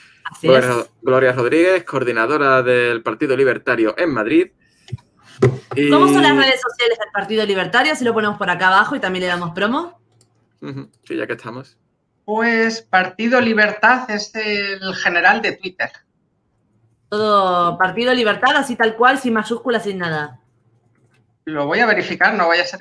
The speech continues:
Speaker 3: que esté metiendo la pata y luego
Speaker 2: Por cierto,
Speaker 3: <laughs>
Speaker 2: ¿es Partido Libertario o Partido Libertad?
Speaker 3: El nombre es Partido Libertario. El, en Twitter es arroba Partido Libertad.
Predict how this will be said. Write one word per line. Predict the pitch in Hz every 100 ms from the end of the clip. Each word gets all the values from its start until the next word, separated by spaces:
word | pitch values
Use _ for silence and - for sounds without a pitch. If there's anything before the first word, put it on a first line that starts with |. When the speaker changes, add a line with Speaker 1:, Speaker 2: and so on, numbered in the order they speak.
| -
Speaker 3:
que | 156
esté | - 160
metiendo | 160 147 143
la | 131
pata | 143 -
y | 143
luego | 127 262 220
Speaker 2:
Por | 127
cierto, | 165 269 131
Speaker 3:
<laughs> | 370 - _ _ _ -
Speaker 2:
¿es | 127
Partido | 165 165 175 160
Libertario | 160 151 135 160 170 170
o |
Partido | 143 135 135 127
Libertad? | 120 113 - 95 _ _ _ _ - - - _ _ _ _
Speaker 3:
El | 202 190 190
nombre | 196 240
es | 269
Partido | 226 208 202 226
Libertario. | 233 170 160 175 151 135 143
El, | 151 147 143 143 143
en | 175 160 160
Twitter | 196 220 247 208
es | 165 -
arroba | 175 180 208 226
Partido | 175 - 185 180
Libertad. | 147 135 139 -